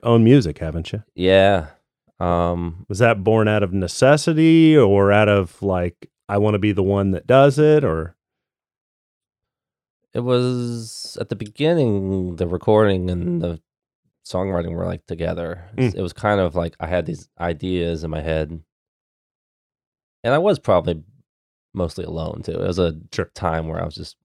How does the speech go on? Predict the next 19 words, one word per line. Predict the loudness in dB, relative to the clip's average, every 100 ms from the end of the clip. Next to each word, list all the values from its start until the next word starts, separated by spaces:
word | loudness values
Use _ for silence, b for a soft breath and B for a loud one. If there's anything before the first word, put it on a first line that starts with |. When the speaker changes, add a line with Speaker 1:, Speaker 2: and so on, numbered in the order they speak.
| -10
Speaker 2:
in |
my | -8
life, | -6 -10 -14
where | -20
I |
was | -20
mostly | -18 -18 -18
just | -18
alone. | -16 -14 -14 -16 -14
And | -12 -12 -12 -16 -20 _ _ _ _ -4
I've |
always | 0 0
had | -2
that, | -4 -6 _ _ _ _ _ _
uh, | -16 -12 -12 -12 -16 _ _ _ _ _ _ _ _ _ _ _ _ _ _ -14
uh, | -12 -12 -14 -16 _
tendency | -4 -4 -4 -12 -18
to | -18
just, | -18